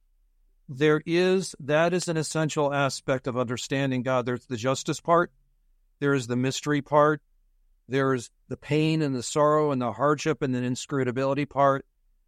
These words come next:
And there is this part of God where he cares deeply and has gone to extreme lengths to demonstrate and to enact care. Okay? And yeah, that's a thing.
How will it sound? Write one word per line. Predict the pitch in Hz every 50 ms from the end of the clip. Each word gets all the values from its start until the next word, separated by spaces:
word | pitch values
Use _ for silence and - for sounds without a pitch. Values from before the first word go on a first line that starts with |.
| _ _ _ _ _ _ _ _ _ _
And | - 143 139 139 139 139 131 135
there | 123 120 143 151 160
is | 160 147 -
this | 156 147 -
part | - - - 156 156
of | 165 160 139
God | 131 143 139 135 135 135 135 127 - _ _ _ _ -
where | 139 135 131 131 127 127 123 117 113 _ _ _ _ _ _
he | - 143 135
cares | - - - 160 165 165 151 127 -
deeply | 117 104 127 143 147 - - 131 127 123 127 123 120 _ _ _ _ _ _ _ _ _ _ -
and | 151 139 135 135
has | 127 135 131 120 107
gone | 113 131 139 143 151 151
to | 135 - 143 135 131 135
extreme | - - - - - - 147 147 147 143 135
lengths | 123 120 131 131 131 127 117 113 110 - - - - _ _ _ _ _ -
to | - 123
demonstrate | 131 135 135 139 135 - - - 139 139 131 131 131 135 - _ -
and | 131 123 117
to | - 123 120
enact | 123 123 120 120 110 _ _ _ -
care. | - 180 143 110 101 - _ _ _ _ _ _ _ _ _ _ _ _ _ _ _ -
Okay? | 110 131 127 127 127 135 135 _ _ _ _ _ _ _ _ _ _ _ -
And | 160 147 143 143 139 143
yeah, | 139 131 147 160 170 170 151
that's | 139 139 143 139 -
a | 131
thing. | - - 165 156 123